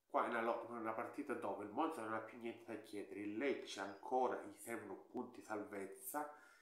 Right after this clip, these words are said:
E andiamo a vedere le quote: vittoria del Lecce due e dieci, pareggio tre e venti, vittoria del Monza tre e sessanta.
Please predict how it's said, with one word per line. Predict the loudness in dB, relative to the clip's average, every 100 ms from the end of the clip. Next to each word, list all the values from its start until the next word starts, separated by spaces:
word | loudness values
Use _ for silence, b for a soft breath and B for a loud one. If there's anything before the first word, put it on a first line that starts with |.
| B
E | 0
andiamo | 4 6
a |
vedere | 6 4
le | 4 2
quote: | 4 4 4 2
vittoria | 0 0 2 2
del | 4
Lecce | 4 2 0 -4
due | -2 0
e |
dieci, | 2 2 2 0 -6
pareggio | 0 2 4 2 -2 -8 -10 -4
tre | 0 0
e | 0 -2
venti, | 0 0 -4 -4 -2 -2 B B B B
vittoria | -2 -2 0 2 2
del | 2
Monza | 0 0 0 -2
tre | -2 0 0
e |
sessanta. | -2 -4 -4 -4 -4 -6 -14 -18